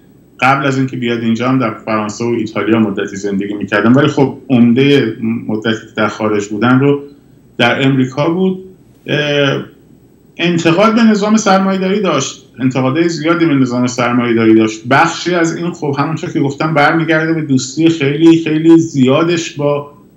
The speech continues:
اه، روشنفکران چپ در اون دوره، دوستی که تا همین اواخر هم خیلی داشت ادامه داشت، با محمود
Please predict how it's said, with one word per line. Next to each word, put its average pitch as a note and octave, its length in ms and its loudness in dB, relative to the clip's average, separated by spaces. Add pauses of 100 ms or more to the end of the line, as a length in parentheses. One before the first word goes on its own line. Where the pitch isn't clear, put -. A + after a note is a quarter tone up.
(240)
اه، A2+ 80 -10 (720)
روشنفکران B2 1040 2 (100)
چپ - 460 0
در A2+ 160 0
اون A2+ 260 0
دوره، G#2+ 300 -2
دوستی A2 480 -2
که C3 80 -4
تا A#2+ 180 -2
همین C#3 220 2
اواخر A#2+ 460 0
هم C#3+ 140 -4
خیلی C3+ 240 -4
داشت C3+ 300 -6
ادامه A#2+ 280 0
داشت، C3+ 220 0
با G#2+ 120 -8
محمود G#2 280 -6